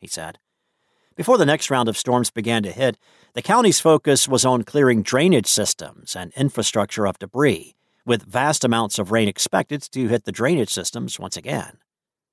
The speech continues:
The county's other focus has been on livelihood after two fatalities were reported in California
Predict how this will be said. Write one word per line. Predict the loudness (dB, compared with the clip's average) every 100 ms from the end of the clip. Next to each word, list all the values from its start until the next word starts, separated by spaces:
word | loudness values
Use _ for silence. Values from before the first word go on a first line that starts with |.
| _ _ -12
The | -2
county's | 2 2 2 0
other | 2 2
focus | 2 -4 -4 -2 2
has | 2 2
been | 2
on | 2 4
livelihood | 2 2 0 -6 -10 -16 -12
after | -4 -4 0 -2
two | -2 -4 -2
fatalities | -2 -4 -6 -10 -8 -4
were | -2
reported | -2 2 2 2 0
in | -4
California | 0 0 0 0 0 0